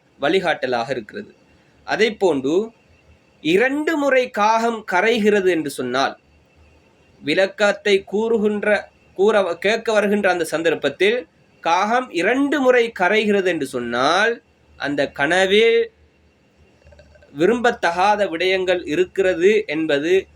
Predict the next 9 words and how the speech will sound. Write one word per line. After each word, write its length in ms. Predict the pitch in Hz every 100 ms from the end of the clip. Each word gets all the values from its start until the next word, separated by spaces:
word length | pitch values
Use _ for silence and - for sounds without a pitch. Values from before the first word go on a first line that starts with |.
| _ _
அர்த்தம் 720 | 135 147 165 - 180 190 160 - _
என்று 540 | 135 143 143 147 143 - _ _ -
அறிஞர்களுடைய 720 | 127 147 202 208 180 165 156 143
வழிகாட்டலாக 720 | 135 170 165 - 127 117 120
இருக்கிறது. 440 | 127 - - - -
எனவே, 540 | 135 147 160 170 165 _ _ - _ -
நல்ல 580 | 123 127 160 214 180
கனவுகளை 520 | - 143 151 143 131 120
கண்டு 600 | 127 127 131 147 147